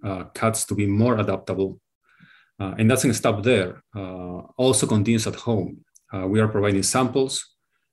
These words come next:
because as they get used to, uh, our products, uh, and feel uh, good with them and, and they change the behavior, uh, as part of, um, their, their usage, uh, there's another job that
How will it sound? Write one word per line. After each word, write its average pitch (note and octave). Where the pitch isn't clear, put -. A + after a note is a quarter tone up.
because G#2
as F#2
they A2
get G#2
used A2
to, G#2+
uh, F#2+
our F#2
products, C3
uh, F#2+
and F#2
feel A2
uh, F#2
good D3
with A#2+
them B2
and, F#2
and F#2+
they G2+
change A2
the A#2
behavior, B2+
uh, F#2+
as -
part G#2
of, G#2
um, F2+
their, F2+
their F#2
usage, B2
uh, G2
there's A#2+
another A2+
job A2
that G2